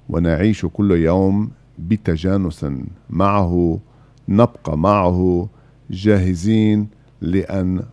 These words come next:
نطبق تعليمه. عندما نعلن بأن يسوع هو سيد الكون، نعني بقولنا إن يسوع هو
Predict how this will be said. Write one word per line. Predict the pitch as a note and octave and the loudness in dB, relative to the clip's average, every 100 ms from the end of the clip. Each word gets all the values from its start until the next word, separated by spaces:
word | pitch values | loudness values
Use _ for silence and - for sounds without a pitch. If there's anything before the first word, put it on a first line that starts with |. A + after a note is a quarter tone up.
| - | -6
نطبق | F#2+ - G#2+ F#2 E2 D#2+ - D#2+ D2 B1 | -4 -2 -2 -2 -4 -4 -2 -2 -2 -4
تعليمه. | - D2 D2+ D#2 D#2+ C2 A#1 - - _ _ - | -4 -2 -2 -2 -4 -4 -8 -14 -20 _ _ -6
عندما | E2 E2+ A2+ B2 A#2 A#2 - - - | -2 2 4 6 6 4 2 -6 -12
نعلن | - A#2 C#3 G2 E2 D#2+ C#2+ D2 - | 0 4 4 4 0 -2 -2 -6 -10
بأن | - F2 G2 A2+ A2 | -6 -4 -2 2 2
يسوع | G2+ F2+ E2 - A2+ G2+ E2+ C#2+ - - - | 2 2 -2 0 2 4 2 0 -8 -20 -10
هو | - A#2+ G#2+ F2+ D2+ | 0 4 6 4 0
سيد | D2 - A2+ A2 F#2 D#2+ | -6 -2 2 2 0 -2
الكون، | D#2+ - G2 F#2 F#2 F#2 F#2 - - - - - - - | -4 2 4 4 4 0 -4 -10 -20 -20 -20 -20 -20 -8
نعني | - A2+ A2+ F2+ D#2 | 0 4 4 4 0
بقولنا | D2+ D#2+ - G2+ A2 G2+ F2+ E2+ E2 D#2 - - - - | 0 -4 2 4 4 4 2 4 2 0 -4 -16 -20 -2
إن | G#2 G2 | 0 2
يسوع | F#2 F2 E2 A#2 A2+ A2+ A2+ - - - - | 2 -2 -2 2 4 4 4 -2 -18 -16 -2
هو | G#2+ B2+ G#2+ G2+ F#2 | 4 8 8 6 2